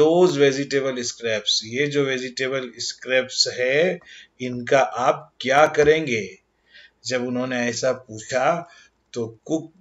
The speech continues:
को कोई जवाब नहीं था उसके पास। उसने बोल दिया कि ये तो वेस्ट है, इसको फेंक दिया जाएगा, है ना। जब राजा ने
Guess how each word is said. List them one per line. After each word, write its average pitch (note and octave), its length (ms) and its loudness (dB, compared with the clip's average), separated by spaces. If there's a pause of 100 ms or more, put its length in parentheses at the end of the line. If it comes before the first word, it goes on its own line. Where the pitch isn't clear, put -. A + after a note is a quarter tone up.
(120)
को A#2 180 -6
कोई A2+ 180 -8
जवाब A2+ 520 -2
नहीं E3+ 140 -4
था E3+ 220 -2
उसके - 240 -2
पास। E3+ 640 4
उसने B2+ 520 -8 (320)
बोल B2 260 -6
दिया E3+ 160 0
कि D#3+ 160 -2
ये D3+ 100 6
तो D3 160 2
वेस्ट C3+ 500 2
है, F3 120 4
इसको F3 260 0
फेंक E3+ 300 -2
दिया F#3 220 6
जाएगा, F3+ 560 6 (720)
है F#3+ 100 6
ना। C#3 300 4 (640)
जब C#3+ 140 4
राजा C#3 460 8
ने G3+ 300 4